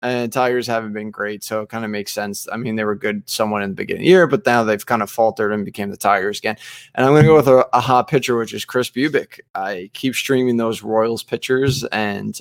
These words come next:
um, you know, Orioles pitchers have been pretty good at stream as of late too. And Bubic in his last two starts has been really good. I mean, I know it's, again, small sample, just two starts, but he's only let up one earned run and had thirteen strikeouts in his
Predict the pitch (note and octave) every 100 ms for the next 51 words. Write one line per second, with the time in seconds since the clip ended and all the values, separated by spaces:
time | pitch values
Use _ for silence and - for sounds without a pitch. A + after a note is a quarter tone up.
0 | - F#2+ D#2+ E2+ - _ _ _ C3 B2+
1 | A2+ - - B2+ B2+ A2+ - A2 G#2 G2
2 | G2 G#2 G2+ A2 G2 G#2 G2 - A2+ G#2
3 | G#2 G#2 G#2 G2 - G#2+ G#2+ G#2+ - -
4 | - - - - C3+ C#3 C#3 A#2+ F#3 B3
5 | A#3 A3+ C#3 C#3 D3+ E3 C#3+ A#2 C3+ -
6 | G#2+ A#2+ A2+ A#2+ A#2+ A#2+ A2 A#2 A#2 G#2
7 | E2+ A2 A2+ A2 G#2 A2+ G#2+ A2 G#2+ -
8 | - G#2+ G#2 G2+ - A#2 A2 - C3+ B2
9 | A#2 A2 A2 - B2+ A#2 - A#2+ C3 -
10 | A#2+ A2+ A#2 C3+ C3+ C3 A#2+ G#2+ A#2+ C3+
11 | B2 B2 A2 A#2 B2+ G#2+ G#2 G2+ A#2 A2+
12 | - A#2 G2+ - G2+ G#2 G2+ G2 G#2+ G2+
13 | G2